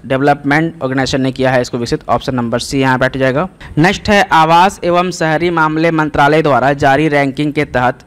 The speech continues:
स्मार्ट सिटी मिशन के क्रियान्वयन में किस राज्य को प्रथम स्थान प्राप्त हुआ है?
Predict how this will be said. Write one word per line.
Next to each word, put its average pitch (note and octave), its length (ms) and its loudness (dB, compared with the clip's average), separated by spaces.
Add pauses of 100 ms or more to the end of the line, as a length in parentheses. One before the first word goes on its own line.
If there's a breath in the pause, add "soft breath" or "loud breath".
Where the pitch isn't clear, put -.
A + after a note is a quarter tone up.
स्मार्ट D#3+ 440 0
सिटी D#3+ 300 -2
मिशन D3+ 360 -2 (100)
के C#3+ 180 -2 (400 loud breath)
क्रियान्वयन D#3 600 2 (180)
में D3 220 -2 (180)
किस F3+ 240 -2
राज्य D3+ 340 2
को E3 180 -2
प्रथम C#3+ 400 -2
स्थान C#3+ 360 -2
प्राप्त C3 380 -2
हुआ B2+ 180 0
है? G2 200 -4